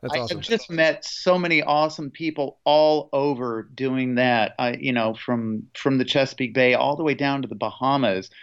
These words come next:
Speaker 2: That's the serendipity, and it's the stories and the people. You know, stories are just all about people, right? Our foibles and fables and going out and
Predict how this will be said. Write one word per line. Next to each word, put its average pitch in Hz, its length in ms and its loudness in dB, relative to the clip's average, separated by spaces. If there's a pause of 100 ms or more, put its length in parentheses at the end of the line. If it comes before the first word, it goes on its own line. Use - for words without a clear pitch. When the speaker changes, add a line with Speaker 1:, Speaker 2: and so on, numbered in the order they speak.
(260)
Speaker 2:
That's 214 240 -2
the - 80 -12
serendipity, 147 1040 -2
and 123 140 -6
it's 123 180 -10
the - 100 -20
stories 143 600 0
and 117 80 -6
the 110 40 -10
people. 135 440 -4
You 135 120 -2
know, 120 400 -2
stories 165 440 0
are 120 40 -6
just 110 200 -6
all 117 160 4
about 110 260 -2
people, 104 360 -6
right? 120 280 -2
Our 113 140 -4
foibles 110 640 -4
and 92 200 -8 (140)
fables 113 460 2
and 101 100 -6
going 117 240 2
out 113 240 0
and - 100 -10